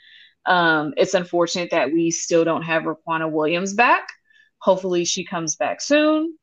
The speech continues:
Um, but until then, she's gonna have to keep,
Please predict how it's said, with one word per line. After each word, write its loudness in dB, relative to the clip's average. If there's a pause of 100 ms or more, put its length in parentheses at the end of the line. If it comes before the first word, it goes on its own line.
(520)
Um, 0
but 6
until 4
then, 2
she's -4
gonna -4
have -4
to -8
keep, -8